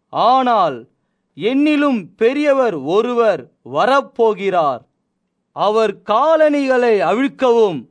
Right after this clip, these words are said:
நான் தகுதியற்றவன். அவர் பரிசுத்த ஆவியினாலும் அக்கினியினாலும் உங்களுக்கு ஞானஸ்தானம் கொடுப்பார்.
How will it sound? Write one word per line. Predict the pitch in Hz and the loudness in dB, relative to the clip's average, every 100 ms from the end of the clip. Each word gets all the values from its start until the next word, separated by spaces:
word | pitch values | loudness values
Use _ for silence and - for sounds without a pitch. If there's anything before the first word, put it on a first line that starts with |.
| _ | _
நான் | - 151 196 214 196 175 | -8 -2 0 0 -4 -4
தகுதியற்றவன். | 226 247 311 294 262 220 170 208 180 143 107 - _ _ _ _ _ _ _ | -2 0 0 0 0 -2 -2 -2 -2 -4 -8 -16 _ _ _ _ _ _ _
அவர் | 139 170 185 180 165 | -6 -4 -2 -2 -4
பரிசுத்த | - 247 294 - 277 202 - 226 170 131 | -4 -2 -4 -6 -6 -6 -2 0 0 -2
ஆவியினாலும் | 170 240 269 262 247 226 214 190 185 170 139 110 - _ _ _ _ _ _ _ | 0 2 2 2 -2 -2 -2 0 -2 -4 -6 -8 -16 _ _ _ _ _ _ _
அக்கினியினாலும் | 165 - _ - 294 277 240 214 202 196 185 151 113 - _ _ _ _ _ | -6 -6 _ -2 0 0 0 0 0 0 -2 -6 -8 -14 _ _ _ _ _
உங்களுக்கு | - 202 294 285 285 277 - - 247 196 135 104 _ | -10 -4 0 2 2 0 -8 -6 -2 -2 -4 -10 _
ஞானஸ்தானம் | - 131 156 214 277 294 294 262 247 _ 233 262 277 262 240 - | -10 -6 -4 0 2 2 2 -2 -6 _ -4 0 0 -2 -4 -4
கொடுப்பார். | 220 233 - 208 170 123 | -4 -4 -4 -2 -2 -4